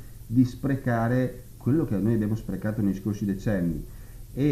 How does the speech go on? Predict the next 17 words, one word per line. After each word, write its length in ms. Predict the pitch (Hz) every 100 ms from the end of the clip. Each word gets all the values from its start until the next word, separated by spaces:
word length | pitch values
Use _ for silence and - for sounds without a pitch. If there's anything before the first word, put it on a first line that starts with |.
| 113 104 98
eh, 60 | 95
paradossalmente 680 | 127 135 135 147 131 135
vengono 380 | 113 131 127 110
da 80 | 127
noi 260 | 123 117 127
per 140 | 95
prendersi 420 | 113 117 101 -
quelli 200 | - 113
che 80 | 104
noi 120 | 107
consideriamo 560 | 104 98 98 98 107 92
rifiuti 760 | 107 110 120 98 - 123 156 - - - - -
e 220 | 120 139
riciclarli 960 | 120 123 - 117 107 98 95 101 107 -
nel 180 | 95 98
loro 200 | 101 98
paese. 600 | 107 98 87 78 78